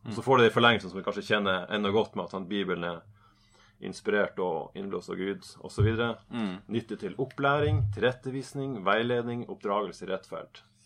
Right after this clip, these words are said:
Speaker 2: Så være fullt utrustet til all god gjerning. Så tenker jeg her er jo pakka egentlig med ting som er veldig aktuelt inn i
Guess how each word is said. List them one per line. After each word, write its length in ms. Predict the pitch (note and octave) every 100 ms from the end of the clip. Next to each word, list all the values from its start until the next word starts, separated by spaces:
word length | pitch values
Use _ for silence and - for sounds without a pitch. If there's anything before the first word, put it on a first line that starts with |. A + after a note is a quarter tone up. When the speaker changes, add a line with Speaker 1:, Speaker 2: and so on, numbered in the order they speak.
| _ _
Speaker 2:
Så 160 | _ G2+
være 160 | F#2 -
fullt 540 | - D3 - _ -
utrustet 400 | A2+ A2+ G2+ - -
til 80 | -
all 160 | G2+
god 140 | F2+ F2+
gjerning. 320 | G2 F#2 - _
Så 140 | -
tenker 120 | G2+
jeg 60 | A2+
her 80 | A#2
er 80 | G#2+
jo 180 | F2+ - - - - _ _
pakka 400 | - B2+ - F#2
egentlig 240 | E2 G2 F#2
med 100 | E2+
ting 160 | A2
som 160 | - F2+
er 220 | F2 E2
veldig 320 | F2 G#2+ G#2 F#2
aktuelt 540 | - G2+ F#2 - -
inn 220 | G2 F2+
i 80 | F2